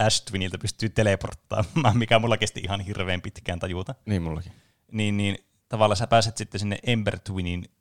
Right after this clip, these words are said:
Speaker 1: ytimeen, tai semmoiseen suljettuun tilaan, joka on tavallaan se Ash Twin-projekti sitten.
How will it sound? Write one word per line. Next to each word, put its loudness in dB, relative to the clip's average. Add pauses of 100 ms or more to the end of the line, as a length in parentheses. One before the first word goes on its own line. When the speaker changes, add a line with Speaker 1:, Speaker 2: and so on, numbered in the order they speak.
(100)
Speaker 1:
ytimeen, -4 (260)
tai 0
semmoiseen 0
suljettuun -4
tilaan, -4 (460)
joka 6
on 0
tavallaan -2
se -4 (220)
Ash 0
Twin-projekti -4
sitten. -10